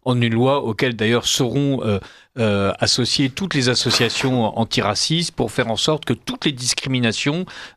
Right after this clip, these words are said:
euh, sans, euh, qu'elles soient, euh, sexuelles, ethniques et, et ce que tu veux, euh, apporter et poser sur le plateau, camarade, euh, seront traitées sans aucune hiérarchisation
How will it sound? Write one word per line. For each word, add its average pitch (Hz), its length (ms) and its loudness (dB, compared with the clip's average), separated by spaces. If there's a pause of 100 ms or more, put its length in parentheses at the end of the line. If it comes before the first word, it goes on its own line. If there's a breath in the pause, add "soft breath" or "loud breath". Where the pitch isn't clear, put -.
euh, 110 540 4
sans, 147 420 0
euh, 110 280 4
qu'elles 120 220 0
soient, 131 320 2
euh, 107 180 2
sexuelles, 131 560 0
ethniques 131 480 -2
et, 98 580 2
et 92 60 -2
ce - 80 -2
que 143 100 0
tu 127 180 -4
veux, 120 320 2 (340 loud breath)
euh, 107 180 4
apporter 123 420 0
et 127 40 0
poser 131 300 0
sur - 140 0
le 104 60 -6
plateau, 120 280 0
camarade, 120 540 0
euh, 113 340 2
seront 117 340 0
traitées 156 500 0 (240 loud breath)
sans 156 320 2
aucune 180 340 0
hiérarchisation 123 920 0